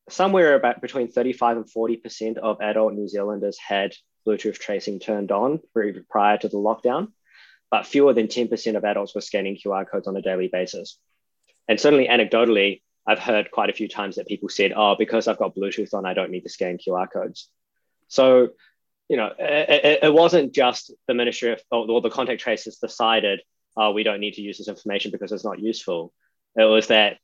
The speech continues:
because we have the system that exists, it may have actually compromised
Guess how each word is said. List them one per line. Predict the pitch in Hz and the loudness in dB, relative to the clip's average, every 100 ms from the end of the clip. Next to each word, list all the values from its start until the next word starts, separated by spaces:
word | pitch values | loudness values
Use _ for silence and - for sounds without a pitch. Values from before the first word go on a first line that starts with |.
| _ | _
because | 127 - - 147 151 151 139 | -4 -2 -2 4 6 4 4
we | 131 | 2
have | 117 117 - | 4 2 0
the | - | -4
system | 127 - 107 | -4 -4 -4
that | 107 | -4
exists, | 101 98 147 107 - | -4 2 2 2 -2
it | 110 107 | -4 0
may | 110 | 0
have | 107 107 | 0 0
actually | 104 110 | -4 -10
compromised | - 123 117 98 95 87 90 - | -6 -6 -4 -6 -4 -6 -8 -14